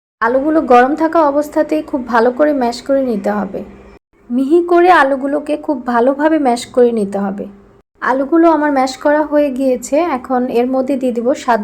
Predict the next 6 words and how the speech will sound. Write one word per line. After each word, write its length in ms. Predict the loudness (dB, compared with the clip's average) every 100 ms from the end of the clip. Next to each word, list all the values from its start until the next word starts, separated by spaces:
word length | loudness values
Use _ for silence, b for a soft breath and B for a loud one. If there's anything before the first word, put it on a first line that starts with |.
| -2
মতো 200 | 0 2
লবণ, 380 | 4 2 0 -6 -10 -20 -20 -20 -20 -20 _ -20 -20 -20 b b b
আর 180 | 0 4
লাগবে 440 | 4 4 2 0
আমাদের 380 | 0 0 0 0
ময়দা। 500 | 2 2 2 0 -6